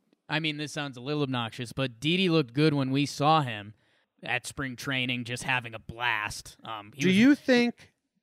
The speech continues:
Speaker 2: if Didi wasn't injured right now,
Speaker 1: Okay.
Speaker 2: he would have signed an extension already?
Speaker 1: Um, I think they would have talked about it.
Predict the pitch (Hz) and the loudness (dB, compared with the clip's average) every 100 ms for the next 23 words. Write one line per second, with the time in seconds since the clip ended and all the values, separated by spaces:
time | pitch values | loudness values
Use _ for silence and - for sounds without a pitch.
0 | _ - 170 127 143 180 185 190 156 160 | _ -4 -4 0 2 4 6 4 6 6
1 | 151 160 151 147 143 156 165 165 170 170 | 6 0 -2 -2 0 -2 0 0 2 2
2 | 170 175 _ _ _ _ _ 123 117 117 | 2 0 _ _ _ _ _ -14 -10 -10
3 | 123 _ _ - 156 151 151 127 151 143 | -10 _ _ 0 4 6 4 4 2 4
4 | 143 139 135 - 139 131 147 147 147 139 | 4 2 2 0 0 2 2 4 2 -2
5 | _ _ _ _ _ _ _ _ _ _ | _ _ _ _ _ _ _ _ _ _
6 | _ _ _ _ _ _ _ _ _ _ | _ _ _ _ _ _ _ _ _ _
7 | 170 175 180 180 180 - 269 302 302 269 | 4 6 6 4 -2 -2 -4 -2 0 -2
8 | - 208 247 - 135 110 117 - | 0 4 4 2 -8 -10 -12 -14